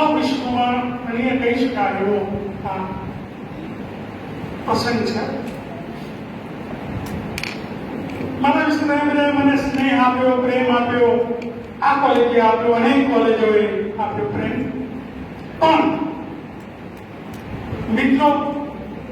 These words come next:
તમે જ્યારે આ વ્યવસાયમાં આવ્યા છો ત્યારે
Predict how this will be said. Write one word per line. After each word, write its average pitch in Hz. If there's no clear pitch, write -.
તમે 262
જ્યારે 285
આ 285
વ્યવસાયમાં 254
આવ્યા 220
છો 220
ત્યારે 226